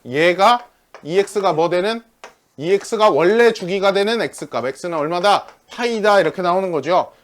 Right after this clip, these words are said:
그래서 그려봅시다. 그래프를. 자, 그리고 얘의 값은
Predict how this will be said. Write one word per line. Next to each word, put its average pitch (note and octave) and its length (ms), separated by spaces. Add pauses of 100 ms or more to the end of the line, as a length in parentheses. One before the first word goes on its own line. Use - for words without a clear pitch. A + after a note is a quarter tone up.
(140)
그래서 E3 320
그려봅시다. F3+ 600
그래프를. B2 400 (2000)
자, E3 120
그리고 E3+ 280
얘의 A3 340
값은 A#3+ 500